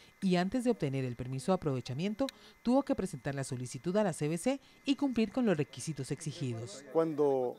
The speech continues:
Speaker 2: se elabora un plan de manejo para presentarlo a la corporación, eh, ellos vienen y lo evalúan,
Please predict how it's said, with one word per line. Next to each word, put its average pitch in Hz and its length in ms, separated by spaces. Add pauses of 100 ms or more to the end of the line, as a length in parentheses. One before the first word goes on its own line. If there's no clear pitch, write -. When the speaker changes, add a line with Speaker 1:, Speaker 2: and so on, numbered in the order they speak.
Speaker 2:
se 131 360
elabora 127 320
un 165 40
plan 175 220
de 185 60
manejo 147 340
para 139 160
presentarlo 127 360
a 160 60
la 156 60
corporación, 156 600 (960)
eh, 123 560
ellos 135 240
vienen 165 300
y 131 60
lo 117 120
evalúan, 113 340